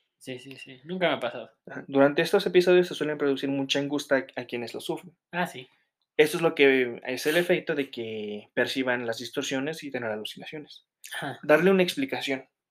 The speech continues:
Speaker 2: Tu cerebro siempre va a buscar eso, explicar las cosas,
Speaker 1: Ujú.
Speaker 2: aunque tenga que hacer inventos grandes.
Speaker 1: Sí.
Speaker 2: Ujú.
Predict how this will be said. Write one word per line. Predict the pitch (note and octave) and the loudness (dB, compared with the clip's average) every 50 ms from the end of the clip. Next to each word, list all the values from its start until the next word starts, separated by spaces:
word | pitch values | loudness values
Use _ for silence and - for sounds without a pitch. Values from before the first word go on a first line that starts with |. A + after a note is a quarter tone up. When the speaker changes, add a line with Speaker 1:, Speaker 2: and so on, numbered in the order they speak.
| _ _ _ | _ _ _
Speaker 2:
Tu | - D3 | -4 -2
cerebro | D#3 D#3 E3 F3 F#3 F3+ | 0 0 2 2 2 2
siempre | F#3 F3 D#3 D#3+ | 0 -2 -2 0
va | D#3 D3+ | 0 0
a | |
buscar | C#3+ C#3 - C#3 C#3+ | -2 -2 0 0 0
eso, | C#3 C#3+ | 0 -2
explicar | C3+ - - A#2+ A#2 - C3 B2+ | -6 -10 -10 -12 -10 -8 -8 -8
las | B2+ B2+ - | -8 -10 -8
cosas, | - - C4+ - - - - - _ - | -8 -8 -8 -8 -10 -16 -20 -20 _ -12
Speaker 1:
Ujú. | E3 D#3+ C#3+ D#3+ E3+ E3 - _ _ _ - | -12 -10 -8 -8 -10 -10 -12 _ _ _ -2
Speaker 2:
aunque | C3+ C#3 C#3 C3+ | 0 0 0 -2
tenga | - C3 B2+ B2+ B2+ | -4 -2 -2 -2 -2
que | - A#2 | -4 -4
hacer | - B2+ A#2+ A2+ A2+ A2+ | -4 -4 -6 -6 -8 -10
inventos | A#2+ A#2+ A2 A2+ A2+ A2+ G#2+ - F#2 F2 | -12 -8 -6 -6 -6 -6 -8 -12 -12 -6
grandes. | A2 A2+ B2+ A#2+ F#2 - - - _ _ _ _ _ _ _ _ _ _ _ _ _ _ _ _ _ _ _ - | -4 -4 -4 -4 -6 -12 -18 -20 _ _ _ _ _ _ _ _ _ _ _ _ _ _ _ _ _ _ _ -8
Speaker 1:
Sí. | - C#3+ B2 - - _ _ _ _ _ _ _ _ _ _ _ _ _ _ _ _ _ _ _ _ _ _ _ _ _ _ - | -6 -6 -6 -6 -10 _ _ _ _ _ _ _ _ _ _ _ _ _ _ _ _ _ _ _ _ _ _ _ _ _ _ -12
Speaker 2:
Ujú. | C#3 C3+ - B2 A2 - | -10 -8 -8 -8 -8 -10